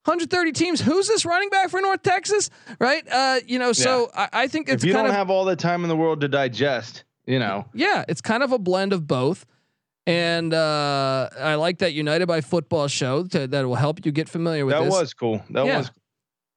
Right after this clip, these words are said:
Speaker 1: And I, I think this is a winning formula. Give it a chance. It's gonna work. Uh, and yeah, I, I, I'm, uh, very excited. Next week, Petty C, on Friday, we have the Panthers and the Generals,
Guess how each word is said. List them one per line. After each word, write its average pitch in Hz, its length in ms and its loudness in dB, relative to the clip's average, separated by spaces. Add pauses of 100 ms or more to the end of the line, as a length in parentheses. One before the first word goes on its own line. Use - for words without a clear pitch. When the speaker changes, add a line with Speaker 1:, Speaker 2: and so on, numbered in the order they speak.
(160)
Speaker 1:
And 208 120 2
I, 269 140 0
I 294 120 2
think 320 180 -6
this 294 160 0
is 277 80 2
a 294 60 2
winning 277 280 0
formula. 262 580 0
Give 202 220 0
it 302 80 2
a 311 60 -4
chance. 208 520 -2
It's 185 200 -2
gonna 208 240 0
work. 160 400 0 (520)
Uh, 143 600 0 (120)
and 147 380 -2
yeah, 160 360 0
I, 151 160 -2
I, 160 400 -2
I'm, 160 180 -4
uh, 151 380 -2
very 170 300 0
excited. 165 360 0
Next 185 260 -2
week, 277 200 -4
Petty 135 240 -2
C, 123 260 -2
on 123 140 -2
Friday, 170 720 -2 (100)
we 156 140 0
have 165 180 -2
the 127 80 -4
Panthers 202 540 0
and 175 240 -2
the 139 40 -2
Generals, 139 680 -2